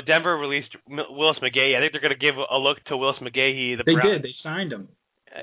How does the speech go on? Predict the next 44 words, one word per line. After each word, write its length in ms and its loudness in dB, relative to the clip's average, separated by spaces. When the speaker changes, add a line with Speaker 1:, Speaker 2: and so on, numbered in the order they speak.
Speaker 1:
oh, 100 4
they 180 0
did? 140 2
They 100 -2
signed 240 0
him? 100 0
Speaker 2:
They 40 -2
did, 240 0
yeah. 240 -2
But, 180 -4
I 40 -2
mean, 240 -4
come 140 -4
on. 220 -12
He's 320 0
not 220 4
Trent 200 0
Rich-, 400 -6
Richardson. 500 -8
Speaker 1:
No, 340 2
absolutely 440 -2
not. 320 -2
Um, 220 4
Speaker 2:
<laughs> 40 -14
You 80 2
know 60 0
what 80 -8
I 40 -8
mean? 240 -6
Like, 320 -2
he 100 -2
can 60 -4
Speaker 1:
Yeah. 80 -
Speaker 2:
catch 120 -10
the 60 -6
ball 300 2
out 80 2
of 60 -4
the 100 -6
backfield, 500 -6
but 340 -8
come 140 -10
on. 220 -16
Speaker 1:
Uh, 40 4